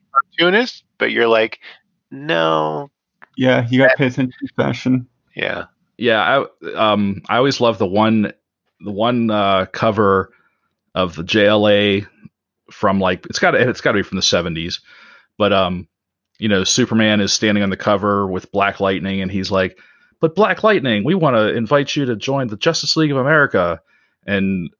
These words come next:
Speaker 3: Black Lightning's like, "Forget it, you jive turkey." <laughs>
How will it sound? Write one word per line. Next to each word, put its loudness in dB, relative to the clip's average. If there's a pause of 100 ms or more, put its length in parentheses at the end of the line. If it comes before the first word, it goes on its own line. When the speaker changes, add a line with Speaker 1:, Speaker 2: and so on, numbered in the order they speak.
(340)
Speaker 3:
Black 2
Lightning's 2
like, 2 (1000)
"Forget 0
it, 0 (140)
you -2
jive 0
turkey." -2 (1080)
<laughs> -